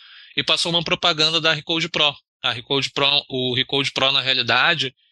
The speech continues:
é um programa da Recode, é, de desenvolvimento pra, pra pessoas trabalharem com tecnologia,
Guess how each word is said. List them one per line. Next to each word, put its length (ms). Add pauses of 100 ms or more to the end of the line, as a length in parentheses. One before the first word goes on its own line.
(140)
é 60
um 100
programa 640 (160)
da 200
Recode, 600 (200)
é, 400
de 160
desenvolvimento 760
pra, 460 (240)
pra 140
pessoas 420
trabalharem 460
com 80
tecnologia, 720